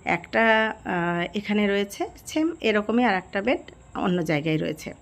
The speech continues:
আর এদিকে আমার শিউলি গাছে কিন্তু প্রচুর কুড়ি হচ্ছে। আহ, এবারে, আহ, কয়েকদিনের মধ্যেই শিউলি ফুল পাওয়া যাবে মনে হচ্ছে।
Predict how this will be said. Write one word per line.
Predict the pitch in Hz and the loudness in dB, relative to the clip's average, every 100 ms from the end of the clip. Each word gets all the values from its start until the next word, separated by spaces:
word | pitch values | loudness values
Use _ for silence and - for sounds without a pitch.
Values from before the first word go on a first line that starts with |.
| - - - - - - - | -20 -20 -20 -20 -18 -12 -4
আর | 170 180 | 0 0
এদিকে | 185 214 247 | 0 2 2
আমার | 247 | 2
শিউলি | 247 - 240 254 | 0 0 0 2
গাছে | 254 247 233 | 2 0 -2
কিন্তু | 226 214 220 208 220 269 | -2 -2 0 0 0 -2
প্রচুর | 196 175 175 214 220 | -2 -2 0 0 0
কুড়ি | 214 175 165 | 0 0 0
হচ্ছে। | 165 160 - 165 160 - - - - - | 0 -4 -8 -8 -10 -12 -20 -20 -18 -6
আহ, | 165 160 170 | -2 -2 -2
এবারে, | 180 160 185 233 262 214 | -4 -2 0 2 4 2
আহ, | 269 - - - - | -2 -6 -6 -4 0
কয়েকদিনের | 175 170 170 170 | 0 0 0 0
মধ্যেই | 175 175 175 302 | 0 0 0 0
শিউলি | - 180 165 | 0 0 0
ফুল | 160 - 294 | -4 -4 -2
পাওয়া | - 143 156 | 0 0 -2
যাবে | 156 - 143 | -2 -4 -2
মনে | 147 139 | -2 0
হচ্ছে। | 147 - - | -2 -6 -16